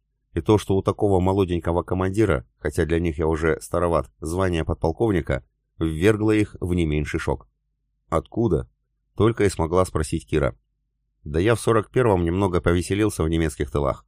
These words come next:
Вот и наградили. Ну, там несколько немецких аэродромов уничтожил. Минск у немцев отбил обратно.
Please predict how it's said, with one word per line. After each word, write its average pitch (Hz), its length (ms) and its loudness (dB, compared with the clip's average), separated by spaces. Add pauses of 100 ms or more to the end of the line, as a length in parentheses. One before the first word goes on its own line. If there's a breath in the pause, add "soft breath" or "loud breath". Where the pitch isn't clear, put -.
(140)
Вот 117 200 0
и 104 40 0
наградили. 76 640 -2 (440)
Ну, 160 120 0
там 98 180 2
несколько 98 380 0
немецких 95 480 -2
аэродромов 95 540 0
уничтожил. 73 560 -4 (360)
Минск 107 380 0
у 95 40 0
немцев 90 380 -2
отбил 80 300 0
обратно. 76 480 -2